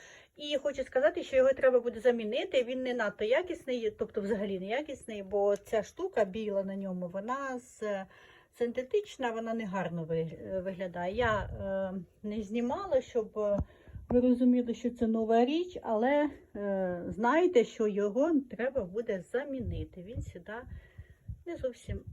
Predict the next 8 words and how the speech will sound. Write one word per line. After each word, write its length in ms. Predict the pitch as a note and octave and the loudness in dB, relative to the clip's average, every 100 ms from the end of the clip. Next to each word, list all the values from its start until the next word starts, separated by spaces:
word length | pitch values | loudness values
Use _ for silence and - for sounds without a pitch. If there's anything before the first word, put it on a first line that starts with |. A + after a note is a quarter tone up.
| - - - | -10 -12 -14
пасує. 480 | F#3 - E3 F#3+ - - - _ _ - - - - - - - - _ - - - - | -16 -16 -18 -18 -20 -20 -20 _ _ -20 -20 -20 -16 -16 -14 -14 -16 _ -18 -12 -10 0
Позаду 440 | C4+ C#4 B3+ G#3+ G#3 | 2 6 6 6 0
вони 300 | G#3 G#3 G#3 | -2 -4 -4
отакі, 560 | B3 - - - E4+ | -6 -10 -12 -4 2
е, 680 | G#4+ A4 - B3 A#3 A3+ A3+ | 4 4 2 2 2 0 0
є 260 | A#3 B3+ A#3+ | 0 4 4
імітації 840 | B3 A#3+ A#3 A#3+ A3+ A3 - A3 | 4 2 2 2 2 0 -6 -8
кишень. 680 | G#3 A#3+ A#3+ D#4+ F4 G#4 | -4 -6 -4 0 0 0